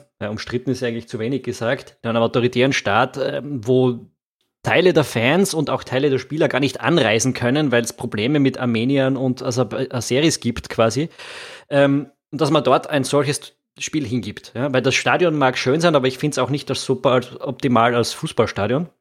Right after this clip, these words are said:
Also die Fans waren extrem weit weg, du hast die teilweise gar nicht gesehen. Äh, die Stimmung war wie bei einem Sommerfreundschaftsturnier in, in Indonesien. Ähm, ja, und das hat, glaub ich, auch das, den Eindruck vom Spiel einfach ein bisschen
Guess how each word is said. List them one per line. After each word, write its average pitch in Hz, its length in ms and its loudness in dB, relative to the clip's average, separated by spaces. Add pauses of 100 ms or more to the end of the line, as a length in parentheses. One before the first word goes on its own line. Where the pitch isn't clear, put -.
Also 104 160 -12
die 117 140 -6
Fans 113 400 0
waren 123 220 0
extrem 127 480 -2
weit 101 180 0
weg, 113 180 -2
du 110 120 -2
hast 113 160 0
die 113 40 0
teilweise 104 320 0
gar 104 120 -2
nicht 110 200 -2
gesehen. 107 360 -4 (540)
Äh, 127 180 4
die 127 80 2
Stimmung 135 360 4
war 120 200 4
wie 131 100 0
bei 131 140 2
einem 123 240 4
Sommerfreundschaftsturnier 127 1200 0
in, 127 420 2
in 123 140 -2
Indonesien. 120 720 -2 (580)
Ähm, 123 440 2 (540)
ja, 104 280 0 (160)
und 135 180 2
das 139 160 4
hat, 151 180 2
glaub 127 200 6
ich, 165 120 4
auch 156 140 6
das, - 300 -4
den 143 140 4
Eindruck 139 300 2
vom 135 140 0
Spiel 139 260 -2
einfach 123 300 -2
ein 131 100 0
bisschen 143 360 2